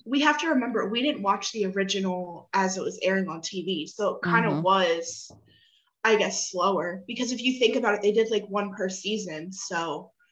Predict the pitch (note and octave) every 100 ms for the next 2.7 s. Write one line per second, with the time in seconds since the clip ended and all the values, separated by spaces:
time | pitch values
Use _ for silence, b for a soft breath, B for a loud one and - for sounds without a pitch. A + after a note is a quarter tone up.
0 | _ D#3+ D#3+ D3+ - _ _ _ _ _
1 | _ _ _ _ _ _ _ B3 A3 G#3
2 | A#3 A3+ G3+ G3 F#3+ F3+